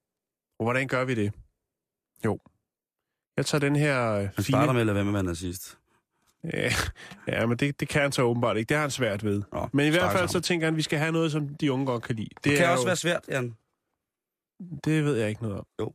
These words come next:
Speaker 1: Men han
Speaker 2: det
Speaker 1: tænker,
Speaker 2: ved
Speaker 1: vi
Speaker 2: jeg.
Speaker 1: skal have fat i noget, som de unge godt kan lide. De er helt unge åbenbart. Fordi han vælger i hvert fald at iføre sig en, øh, Cookie Monster-dragt.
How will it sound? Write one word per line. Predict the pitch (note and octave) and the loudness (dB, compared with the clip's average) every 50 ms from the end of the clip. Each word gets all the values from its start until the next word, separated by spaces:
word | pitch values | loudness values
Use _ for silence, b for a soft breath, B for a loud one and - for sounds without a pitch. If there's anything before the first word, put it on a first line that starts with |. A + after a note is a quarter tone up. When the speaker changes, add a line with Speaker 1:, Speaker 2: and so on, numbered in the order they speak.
| _ _ - | _ _ -2
Speaker 1:
Men | C#3 C#3+ | 0 2
han | E3 F#3+ | 2 2
Speaker 2:
det | F3 | 2
Speaker 1:
tænker, | - G3+ G#3 | 2 2 4
Speaker 2:
ved | G3+ | 4
Speaker 1:
vi | F#3+ | 4
Speaker 2:
jeg. | G3 - | 4 2
Speaker 1:
skal | - G3+ | 2 2
have | F#3+ F3 | -2 0
fat | - G3 F#3+ G3+ G#3 | 0 0 0 0 0
i | G#3 | 0
noget, | F#3+ E3 D#3+ E3+ F3+ F3 | 2 2 2 2 2 0
som | - - E3 D3+ | 0 -2 -2 0
de | G3 D#3+ | 0 0
unge | C3+ C#3+ D3+ | 0 0 0
godt | C#3+ C3 B2+ A#2+ | 0 -2 -2 -2
kan | - C3+ A#2+ | -4 -2 -2
lide. | A2+ G#2+ - - - - | -2 -2 -4 -6 -4 -2
De | D#3 | 0
er | C#3+ | 2
helt | C#3+ E3+ F3+ F3 D3+ | 2 2 2 2 2
unge | A#2+ A#2 A#2+ A#2+ A2+ | 0 0 0 0 -2
åbenbart. | G#2+ G#2+ A2 G#2 F2+ C#2+ - - | -2 -2 -2 -2 -2 -4 -4 -4
Fordi | - C#3 D#3 D#3+ D#3 | -2 0 2 2 2
han | D3+ E3+ F3+ | 2 2 2
vælger | E3+ E3+ F3 F#3+ | 2 2 2 2
i | F#3+ | 2
hvert | F3 D#3 C#3+ B2+ | 2 2 0 0
fald | - D3+ C#3 C3+ | -2 -2 0 0
at | B2 B2 A#2 A2+ G#2+ | 0 0 2 0 0
iføre | A#2 A2+ D#3+ D#3+ - - F3 C#3+ B2+ | 0 0 0 -2 0 0 0 0 0
sig | - C3+ B2+ E2 | 0 -2 -2 -2
en, | A#2+ C3+ A#2+ | 0 0 2
øh, | A#2 A2 G#2+ | 2 0 0
Cookie | - F3+ A3 G#3+ B3+ | 0 0 0 0 2
Monster-dragt. | A3+ F#3 C#3+ B2 A#2 G#2 - - A#2 G2 - _ _ _ _ _ _ _ _ _ _ _ _ _ _ _ _ _ _ _ _ _ _ _ _ _ _ _ - - A#2+ A2 - - - - - - - | 0 0 0 0 -2 -4 -4 -4 -4 -4 -6 _ _ _ _ _ _ _ _ _ _ _ _ _ _ _ _ _ _ _ _ _ _ _ _ _ _ _ -4 -2 -2 -2 -2 -4 -4 -4 -4 -6 -12